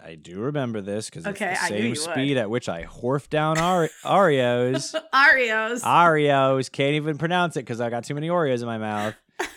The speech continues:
Speaker 1: Uh, mid-nineties.
Speaker 2: That is correct, David. Well done.
Speaker 1: Vroom, vroom. Bagingo.
Speaker 2: It's so fast. That's a fast fastball.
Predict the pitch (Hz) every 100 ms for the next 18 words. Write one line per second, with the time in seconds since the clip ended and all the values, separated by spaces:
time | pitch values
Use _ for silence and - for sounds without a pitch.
0 | - - 107 101 101 151 202 170 185 214
1 | 175 104 82 - - 381 508 - - 339
2 | 285 277 277 196 185 160 139 170 220 453
3 | 294 202 147 113 - - 90 85 160 156
4 | 107 131 170 117 87 80 101 120 110 123
5 | 78 - 53 135 - - 320 311 240 170
6 | 120 - 233 302 220 - - 233 240 285
7 | - - _ _ _ _ - 180 170 -
8 | - 156 - -